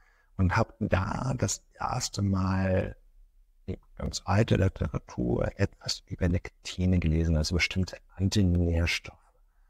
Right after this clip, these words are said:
Und genauso wie zuerst bei der Atemtherapie habe ich gedacht, hoppla, das klingt alles ganz einleuchtend, das macht total Sinn. Warum sollte eine Pflanze gerne gegessen werden wollen? Bestimmt nicht.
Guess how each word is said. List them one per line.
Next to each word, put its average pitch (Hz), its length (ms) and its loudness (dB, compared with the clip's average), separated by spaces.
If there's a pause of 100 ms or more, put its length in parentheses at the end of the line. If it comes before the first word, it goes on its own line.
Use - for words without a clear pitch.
(400)
Und 90 240 0 (920)
genauso 110 480 2
wie 87 100 2 (500)
zuerst - 440 2
bei 95 60 2
der 87 120 -2
Atemtherapie 120 640 -2
habe - 80 -4
ich - 80 -12
gedacht, - 260 -10
hoppla, - 240 -2
das - 460 -4
klingt - 320 2
alles 117 300 0
ganz - 280 -12
einleuchtend, - 600 -4
das - 140 -14
macht - 180 -10
total - 320 -2
Sinn. 143 260 4
Warum 131 360 -4 (260)
sollte - 380 -2
eine 131 160 4
Pflanze - 460 -2
gerne 139 280 -4
gegessen 139 460 -2
werden 85 260 0
wollen? 107 320 -4
Bestimmt 165 400 0
nicht. - 380 -6